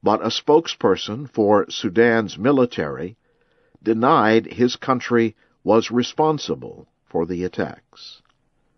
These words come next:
In a statement Thursday, State Department spokeswoman Victoria Nuland said such air attacks violate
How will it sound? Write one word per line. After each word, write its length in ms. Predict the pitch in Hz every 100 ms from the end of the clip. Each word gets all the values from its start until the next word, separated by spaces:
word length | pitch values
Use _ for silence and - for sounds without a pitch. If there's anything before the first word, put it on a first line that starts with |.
| _ _ _ _ _ _ _ _ _
In 140 | 82 80
a 80 |
statement 560 | - - 117 113 92 80
Thursday, 680 | - 127 113 - 110 131 139 _ _ _ _ _
State 320 | - 117 113
Department 560 | 92 - 117 117 87 76
spokeswoman 800 | - 120 113 - 117 107 98 80 _ _ _
Victoria 600 | 92 110 - 139 117 101
Nuland 560 | 98 135 131 107 139 120
said 380 | - 120 107 85 - _ _ _
such 400 | - - 143 - -
air 280 | 123 139 135
attacks 680 | 123 - 110 120 - - - -
violate 800 | 73 117 139 120 120 113 113